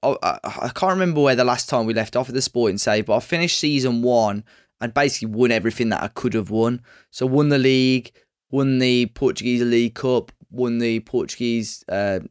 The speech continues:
Cup, which is like their F A Cup, and even won the Europa League, just so comfortably everything was. Um,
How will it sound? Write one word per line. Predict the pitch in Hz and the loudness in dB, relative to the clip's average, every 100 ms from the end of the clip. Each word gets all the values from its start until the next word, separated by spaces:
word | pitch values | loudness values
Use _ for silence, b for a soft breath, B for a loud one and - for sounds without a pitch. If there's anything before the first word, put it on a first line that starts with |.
| _ _ - | _ _ -6
Cup, | - 120 120 | 0 0 0
which | 107 - | -8 -8
is | - | -6
like | 85 | -2
their | 101 107 | 0 0
F | 113 | 0
A | 107 | -4
Cup, | 113 113 | -2 -4
and | 104 | 0
even | 127 123 | 0 2
won | 117 | 0
the | 110 | 0
Europa | 113 113 117 117 | 2 2 2 2
League, | 123 127 123 - b b _ | 2 4 2 -2 b b _
just | - 139 - | -8 -2 0
so | - 131 135 123 | 2 2 4 2
comfortably | - 120 - 107 107 110 | 0 -4 -4 -6 -2 -2
everything | 101 104 110 | -2 -4 -2
was. | 107 101 98 - b b b - | 0 0 -2 -8 b b b -6
Um, | 117 113 113 113 110 110 | -2 0 0 0 0 -2